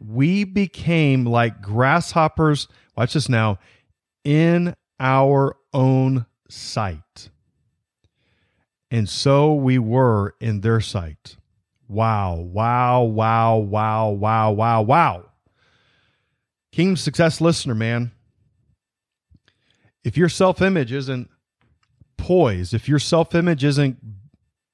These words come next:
based upon the Word of God, if your self-image isn't based upon the unshakable principles of what God says about you,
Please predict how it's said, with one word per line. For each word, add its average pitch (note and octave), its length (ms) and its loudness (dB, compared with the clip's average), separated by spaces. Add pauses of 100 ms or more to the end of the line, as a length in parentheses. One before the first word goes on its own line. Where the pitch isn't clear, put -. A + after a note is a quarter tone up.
(360)
based D#3 320 0
upon D3+ 320 -2
the B2+ 80 0
Word C#3 260 2
of G#2 140 -4
God, B2 320 2
if F2 100 -10
your C3+ 120 0
self-image E3 600 0
isn't A#2+ 320 0
based C#3+ 300 -2
upon C#3 420 0 (640)
the A#2+ 260 0
unshakable D#3+ 680 0
principles A#2+ 640 -2
of G#2+ 80 0
what G#2+ 200 0
God C3+ 340 0
says D#3 280 0
about G2+ 460 -2
you, F#2 260 -8